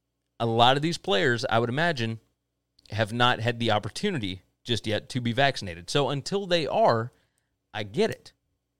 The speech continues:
I totally understand it. I would imagine that once we get into the summer, all that kind of stuff, we, once we get to O T As, uh, we, we will have this sorted out,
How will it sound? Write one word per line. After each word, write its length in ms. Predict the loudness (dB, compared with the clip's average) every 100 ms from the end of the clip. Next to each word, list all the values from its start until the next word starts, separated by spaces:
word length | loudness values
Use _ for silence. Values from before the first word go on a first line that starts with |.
| _
I 100 | -8
totally 540 | -8 -6 -4 -2 -2 -2
understand 440 | -4 -4 -4 -4
it. 120 | -10 _ _ _ _ _ _ _ _
I 160 | 2 4
would 260 | 4 2 2
imagine 680 | 2 2 2 0 -6 -10 -14 _ _ _ _ _ _ _
that 420 | 0 2 0 -2 -12 _ _ _ _ _ _ _ _ _ _ _ _ _ _ _
once 240 | -4 -4
we 100 | 0
get 80 | 0
into 140 | 0 0
the 80 |
summer, 360 | 0 0 -2 -6 -10 _
all 100 | -2
that 60 | 0
kind 120 | -2
of 60 | -2
stuff, 200 | -2 -2
we, 220 | -2 -2
once 260 | -2 -2 -2
we 60 |
get 120 | -2 0
to 60 |
O 120 | 0
T 360 | -2 -2 0 0
As, 140 | -2 -10 _ _ _ _ _ _ -12
uh, 80 | -12 -12 -18 -20 -6
we, 340 | -2 -2 -2 -2
we 140 | 0
will 140 | 2
have 200 | 2 2 0
this 240 | -4 -6 -12 _
sorted 420 | -6 -2 0 2
out, 280 | 4 2 0